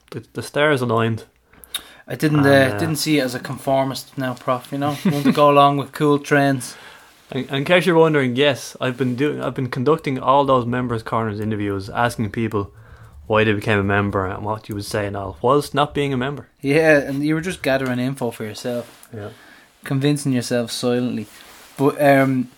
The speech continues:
Speaker 2: yeah, so like I said, it's been fantastic. And if you are interested in, and you wanna take the plunge, this, <laughs> what other way could you be convinced
Speaker 1: Mm.
Speaker 2: than with this massive surge in members? So the
Speaker 1: Me,
Speaker 2: club,
Speaker 1: me,
Speaker 2: uh,
Speaker 1: me and, uh, Kieran Stafford are demanding our car park passes.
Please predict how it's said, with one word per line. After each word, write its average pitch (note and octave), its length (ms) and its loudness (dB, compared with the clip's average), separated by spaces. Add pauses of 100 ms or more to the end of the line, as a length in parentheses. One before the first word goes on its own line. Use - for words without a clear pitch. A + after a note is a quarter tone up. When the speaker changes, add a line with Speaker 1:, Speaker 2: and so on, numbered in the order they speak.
(140)
Speaker 2:
yeah, D#3+ 200 4
so C#3 180 0
like C#3+ 240 0
I B2+ 40 -8
said, A#2 280 -2
it's - 100 -18
been C3 160 -6
fantastic. C3+ 460 0
And D3+ 100 0
if D#3 100 -2
you E3+ 120 -2
are G3 180 0
interested G3 480 -2
in, C3 240 -4 (220)
and C#3+ 100 0
you C#3 80 4
wanna D#3 240 4
take D#3 300 0
the C#3+ 60 0
plunge, C#3+ 560 0
this, C#3 480 -6
<laughs> - 80 -10
what C#3 340 0
other C#3+ 220 0
way C3 180 -2
could B2 160 -10
you A#2+ 80 -8
be A#2 80 -6
convinced A#2 540 -4
Speaker 1:
Mm. - 20 -18 (380)
Speaker 2:
than A2+ 300 -4 (100)
with A2+ 180 -8
this A#2 180 -4
massive B2 320 0
surge A#2+ 340 0
in A2 60 0
members? A#2 360 0
So A2+ 200 -2 (360)
the C3 80 -8
Speaker 1:
Me, B2+ 60 0
Speaker 2:
club, F3+ 300 4 (240)
Speaker 1:
me, D3 220 4
Speaker 2:
uh, C#3+ 60 4
Speaker 1:
me D3 220 -2
and, C#3 120 -2
uh, C3 200 -2
Kieran A#2+ 300 -2
Stafford A#2+ 480 -2
are G#2+ 380 -4
demanding A#2 600 -2
our G#2+ 180 -8
car A#2 300 -6
park B2 260 -14
passes. B2+ 340 -12